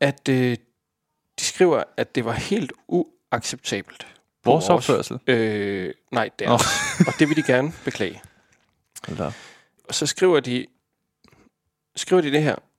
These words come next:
Speaker 1: og det er jo faktisk det, jeg synes var det mest skøre ved det. "Jeg har aflyttet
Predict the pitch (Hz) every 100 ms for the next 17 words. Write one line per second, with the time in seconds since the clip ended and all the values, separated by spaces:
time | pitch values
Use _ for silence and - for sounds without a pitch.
0 | _ _ - 135 123 147 - 185 147 139
1 | 135 139 - 117 104 92 - 120 - 160
2 | 190 135 90 - _ _ _ _ _ -
3 | - _ _ - 127 113 - - 156 202
4 | 214 180